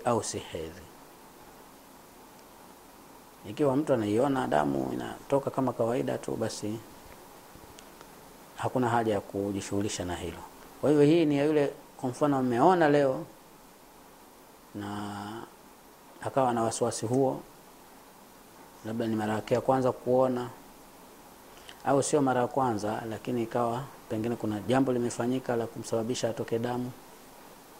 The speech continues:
akawa na wasiwasi huo kwamba ni damu ya hedhi au ni ya nifasi, ni damu ya hedhi au ni da-, sio damu ya hedhi, basi,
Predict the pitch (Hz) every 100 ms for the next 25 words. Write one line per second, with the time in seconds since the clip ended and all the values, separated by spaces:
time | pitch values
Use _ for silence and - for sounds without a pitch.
0 | - - - - - - - - 110 123
1 | 113 110 110 - 123 120 131 127 - 110
2 | 101 98 95 98 98 - 135 123 123 -
3 | 123 117 107 101 95 - 120 123 - -
4 | - - - - 120 117 101 - - 110
5 | 104 104 104 131 139 127 131 123 110 113
6 | - - - - - 143 139 123 120 113
7 | 107 127 123 120 127 - - - - -
8 | - - - - - - - - - -
9 | - - - - - - - - - 98
10 | - 113